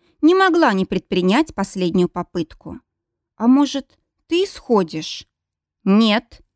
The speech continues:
отрезала она. «Ты пойдёшь. Хоть раз посражайся за то, что тебе дорого». Что это сейчас было?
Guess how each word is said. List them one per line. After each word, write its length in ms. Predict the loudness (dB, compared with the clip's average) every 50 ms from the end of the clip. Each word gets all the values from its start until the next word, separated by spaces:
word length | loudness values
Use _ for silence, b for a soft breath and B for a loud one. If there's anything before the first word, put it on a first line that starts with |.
| _ _ -8
отрезала 600 | -8 -6 -4 -2 -2 -2 -2 -2 -2 -2 -2 -2 -2
она. 360 | 0 0 2 2 0 0 -4 _ _ _ _ _ _ _
«Ты 160 | -4 -2 -2 -2
пойдёшь. 640 | 0 -2 -2 -2 -2 -2 -4 -4 -6 -8 -16 -18 _ _ _ _ _
Хоть 320 | _ -2 -2 0 0 2
раз 260 | 2 2 2 0 -2 -8
посражайся 760 | -10 -6 -4 -2 0 0 0 2 0 0 0 0 -4 -4 -4
за 180 | -2 -2 -2 -2
то, 280 | _ -2 0 0 0 _ _ _
что 260 | -16 -12 -6 -4 -4 -2
тебе 260 | -2 0 0 0 0
дорого». 540 | 2 2 0 0 0 -4 -8 -12 -14 -14 -16 _ _ _ _ _ _ _ _ _ _ _ _ _ _ _ _ _ _ _ _ _
Что 320 | -16 -16 -12 _ -2 0 0
это 200 | 0 0 -2 -4
сейчас 340 | -2 -2 -2 0 -2 0 0
было? 400 | 0 0 0 0 0 -4 -8